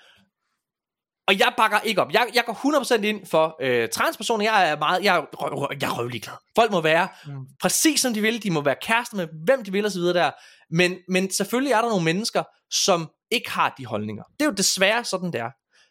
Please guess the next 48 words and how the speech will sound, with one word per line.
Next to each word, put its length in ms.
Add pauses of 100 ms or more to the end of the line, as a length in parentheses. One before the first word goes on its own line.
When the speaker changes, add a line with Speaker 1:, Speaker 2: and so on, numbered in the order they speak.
(600)
Speaker 1:
Men 200
det 100
skal 160
de 40
jo 60
også 140
lidt 120
have 120
lov 300
til. 240 (120)
Altså, 160 (160)
undskyld, 280
jeg 100
ved 100
godt, 160
det, 220
det 180
er 100
totalt 420 (160)
fy 60 (180)
at 60
sige, 380 (140)
åbenbart 460
i 80
tyve 240
treogtyve. 460 (200)
Men, 180
men, 220
men 280
ligesom 380
at 200
jeg, 320 (340)
jeg 160
er 40
heller 200
ikke 140
super 460
kristen, 360 (340)
men 80
folk 220
skal 140
have 60
lov 120
til 80
at 80
gå 60
i 140
kirke. 360